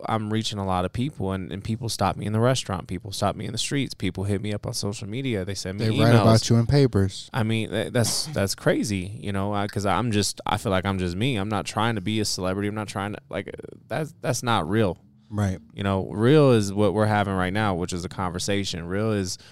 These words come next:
Speaker 1: is, is human interaction, is, is, is being true to your word and, you know, not assuming the, the worst of everybody and writing the end of chapters.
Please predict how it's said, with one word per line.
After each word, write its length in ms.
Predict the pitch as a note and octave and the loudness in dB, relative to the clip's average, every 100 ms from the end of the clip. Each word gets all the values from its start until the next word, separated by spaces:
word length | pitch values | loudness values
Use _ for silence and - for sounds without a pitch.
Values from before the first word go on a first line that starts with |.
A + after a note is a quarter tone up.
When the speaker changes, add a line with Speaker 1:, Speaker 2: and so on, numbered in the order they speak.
| - - - | -20 -20 -16
Speaker 1:
is, 240 | - G2+ F2+ | -6 -4 -2
is 280 | - F#2 - | -4 -4 -4
human 320 | B2 B2 G#2+ | -2 0 2
interaction, 760 | G#2 F#2+ F#2 G#2+ A2 - F2+ F#2+ | 2 2 2 2 2 -4 -6 -8
is, 180 | F#2+ - | -8 -6
is, 300 | F2+ F#2 - | -6 -6 -6
is 260 | F#2 G2 | -6 -6
being 320 | F#2+ A2 A2 G2+ | -6 -4 -4 -4
true 220 | - A2 | -4 0
to 80 | G#2 | 0
your 160 | G2 | 0
word 480 | F#2 A#2 C3 G#2 F#2 | 2 4 4 2 -2
and, 460 | - F#2+ F#2+ F#2 E2+ - - _ - | -6 -6 -6 -8 -12 -18 -20 _ -10
you 120 | G#2 | -6
know, 440 | G2 F#2+ F#2+ - - | -2 -2 -2 -6 -6
not 320 | A2 A2 - | -2 0 0
assuming 680 | G#2+ - A#2+ D3+ A#2 G2+ G2 | -2 0 0 0 0 -2 0
the, 240 | G2+ F#2 | 0 0
the 100 | F#2+ | -2
worst 500 | F#2+ - A#2 E3 - | -4 0 2 2 -2
of 100 | G2+ | -4
everybody 680 | G2 F#2+ F#2+ F#2+ F#2+ G2 G2 | -4 -2 -2 0 0 0 -2
and 140 | G2 | -2
writing 320 | G2 G#2+ G#2+ G2+ | 0 2 0 -2
the 100 | - | -4
end 180 | G#2 F#2+ | -4 -4
of 80 | |
chapters. 680 | - A2+ - - - - - | -4 -2 -2 -4 -10 -10 -12